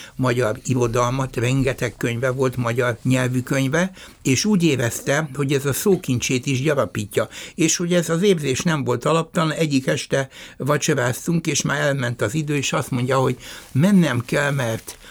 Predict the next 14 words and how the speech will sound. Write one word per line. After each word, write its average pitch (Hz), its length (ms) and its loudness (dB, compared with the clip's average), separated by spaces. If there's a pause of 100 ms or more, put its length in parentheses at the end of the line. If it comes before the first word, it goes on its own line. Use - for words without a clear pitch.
(140)
holnap 151 420 4
viradatkor 123 760 0
kell 104 200 -2
indulnom.” 95 760 -4 (680)
Mondtuk, 127 400 -4
„Viradatkor?” 156 840 0 (300)
Azt 165 220 0
mondja, 202 180 2
„Igen, 208 220 2
amikor 160 400 0
már 180 280 4
pitymallik.” 98 800 -2 (760)
Mondom, 156 260 2
„Micsoda?” 160 720 2